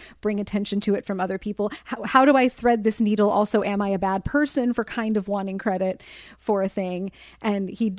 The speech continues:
he's just like, "Well, here is what you can take from all of these different philosophies to arrive at a good solution that you can feel good about." Um, I, most people care about this stuff, and I think most people lack a structured way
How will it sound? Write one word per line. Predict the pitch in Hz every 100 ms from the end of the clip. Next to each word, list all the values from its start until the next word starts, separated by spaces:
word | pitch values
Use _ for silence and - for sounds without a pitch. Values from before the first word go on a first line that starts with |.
| -
he's | 196 196
just | 202 214
like, | 208
"Well, | 208
here | 254 381
is | 381 339
what | 320
you | 269
can | 269 254
take | 233 214 -
from | 202
all | 202 220
of | 220
these | 220
different | 220 214
philosophies | - 185 180 165 196 -
to | 233
arrive | 208 208 214 208 208
at | 190 190 185 - _ _ 269
a | 285 220
good | 226 220
solution | 208 202 185 175 - - - 185
that | 196
you | 185 240
can | 254 233
feel | 220 208 196 185 185 - 185
good | 190 170 160 -
about." | 175 - - - - - - -
Um, | 196 175 170
I, | - 233
most | 247 311 381 -
people | 339 339
care | 339 370
about | 226 170 -
this | 165
stuff, | - 180 175 -
and | 247 254 254
I | -
think | 214 226
most | 220 208 233
people | 214 190
lack | 180 185
a | 196
structured | - 180 - - 185 175
way | 180 180 180